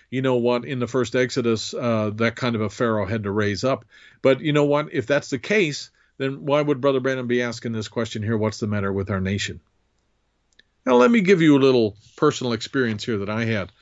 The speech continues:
Uh, when I, uh, did my studies for the citizenship test, uh, back last year in July,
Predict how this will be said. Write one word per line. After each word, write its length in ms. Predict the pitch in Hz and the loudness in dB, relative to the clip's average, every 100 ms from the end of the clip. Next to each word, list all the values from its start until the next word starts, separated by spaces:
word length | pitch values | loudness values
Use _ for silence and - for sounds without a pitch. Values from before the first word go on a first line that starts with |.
| _ - _ _ | _ -20 _ _
Uh, 460 | - 123 117 110 98 107 117 _ | -2 2 2 0 -4 -10 -20 _
when 280 | 226 135 131 | -4 0 2
I, 380 | 131 139 131 120 - 156 | 2 2 0 -4 -12 -10
uh, 280 | 113 104 107 _ _ _ - | -8 -6 -10 _ _ _ 2
did 200 | 127 117 | 2 4
my 240 | 117 110 | 0 0
studies 440 | - 135 120 113 | -2 -2 0 0
for 380 | - 120 110 104 | -2 -4 -2 -2
the 140 | 95 101 | -6 -6
citizenship 760 | - 143 127 117 101 - 104 _ | -2 0 -2 -4 -6 -6 -8 _
test, 460 | - 113 - - - _ _ _ _ - | -6 -6 -6 -10 -14 _ _ _ _ -12
uh, 260 | 107 101 92 | -8 -6 -6
back 440 | 95 107 107 - | -2 0 0 -2
last 440 | - 113 107 - 123 | -4 2 2 0 2
year 200 | 117 98 | 2 2
in 160 | 95 | -2
July, 560 | 101 104 107 110 90 | -2 0 2 2 -2